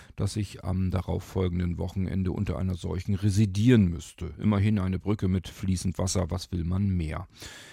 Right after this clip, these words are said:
Ich hatte also damit den Kopf frei, brauchte mir keine Gedanken zu machen, dass ich vielleicht kein Dach über dem Kopf hätte, konnte mein Mobilitätstraining fortsetzen und bin vor der Elbe,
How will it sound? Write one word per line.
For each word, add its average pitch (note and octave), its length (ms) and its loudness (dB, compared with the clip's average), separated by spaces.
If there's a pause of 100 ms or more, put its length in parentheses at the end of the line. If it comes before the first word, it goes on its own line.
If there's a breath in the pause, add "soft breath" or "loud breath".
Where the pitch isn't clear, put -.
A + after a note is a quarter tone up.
(180 loud breath)
Ich - 140 0
hatte D3 240 2
also A#2 220 2
damit A#2 460 2
den F#2 120 2
Kopf - 240 -4
frei, E3 340 0
brauchte G#2+ 360 0
mir G2+ 160 4
keine F#2 260 2
Gedanken A2 440 0
zu - 120 -4
machen, G#2 300 0
dass G2 160 -4
ich F#2 100 -8
vielleicht F2 300 -4
kein F2 200 -2
Dach B2+ 200 0
über - 160 -2
dem G#2+ 160 2
Kopf - 340 -6
hätte, C#3 300 2 (460 soft breath)
konnte G2+ 340 2
mein F#2 360 4
Mobilitätstraining E2+ 960 -2
fortsetzen G#2+ 760 0 (360 soft breath)
und A#2 220 0
bin G#2+ 220 6
vor A#2+ 540 2
der G#2+ 260 4
Elbe, D3 720 4